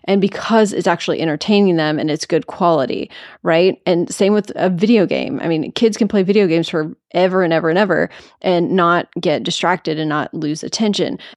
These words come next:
The reality is, is that we have more things than ever that are fighting for our attention, and we're gonna pick the stuff we like the best. So our standards are a little higher in terms of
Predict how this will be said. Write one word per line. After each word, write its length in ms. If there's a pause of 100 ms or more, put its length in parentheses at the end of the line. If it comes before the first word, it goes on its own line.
(160)
The 100
reality 520
is, 280
is 120
that 160
we 120
have 220
more 380
things 400
than 180
ever 280
that 160
are 80
fighting 420
for 140
our 80
attention, 520 (400)
and 280
we're 180
gonna 240
pick 240
the 100
stuff 280
we 100
like 220
the 80
best. 500
So 340 (260)
our 100
standards 500
are 140
a 80
little 240
higher 440
in 140
terms 260
of 300